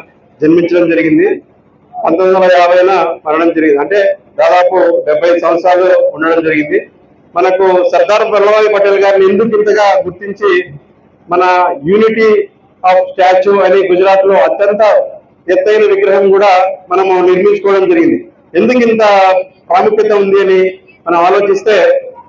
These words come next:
మన సర్దార్ వల్లభాయ్ పటేల్ గారు మన ఇండిపెండెన్స్ స్వాతంత్ర ఉద్యమంలో కీలకమైన పాత్ర అనేది పోషించడం జరిగింది. క్విట్ ఇండియా ఉద్యమం, బర్దోలి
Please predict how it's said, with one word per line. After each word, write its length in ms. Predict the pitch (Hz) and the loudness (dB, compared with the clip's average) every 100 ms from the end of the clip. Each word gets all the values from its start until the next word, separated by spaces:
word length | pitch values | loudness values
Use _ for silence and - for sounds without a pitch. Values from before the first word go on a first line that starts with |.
| - 175 | -8 -2
మన 100 | 180 175 175 165 | 0 0 0 -2
సర్దార్ 300 | 170 214 202 | 0 0 2
వల్లభాయ్ 340 | 190 196 196 196 | 2 2 2 2
పటేల్ 260 | 180 190 185 | 2 0 0
గారు 240 | 185 185 180 175 185 - _ _ - | 2 2 2 0 -2 -6 _ _ -6
మన 80 | 175 180 175 | -2 0 0
ఇండిపెండెన్స్ 580 | 196 220 226 226 220 196 151 | 0 0 0 2 0 0 0
స్వాతంత్ర 440 | 180 185 - - | 2 0 0 0
ఉద్యమంలో 460 | 415 403 196 196 196 175 165 208 | 2 0 0 2 2 0 -2 -2
కీలకమైన 540 | 226 240 220 220 220 214 | -2 0 0 2 0 0
పాత్ర 220 | 196 190 196 | 0 0 0
అనేది 300 | 196 190 202 190 - _ _ - | 0 2 0 0 -4 _ _ -4
పోషించడం 460 | 381 381 403 392 392 | -2 0 0 0 2
జరిగింది. 340 | 381 381 392 403 - _ _ | 2 2 2 0 -6 _ _
క్విట్ 200 | 180 180 208 | -8 -4 -2
ఇండియా 200 | 208 202 196 | 0 2 0
ఉద్యమం, 340 | 196 196 196 190 - 160 | 0 0 0 -4 -6 -2
బర్దోలి 420 | 165 196 202 | -2 0 0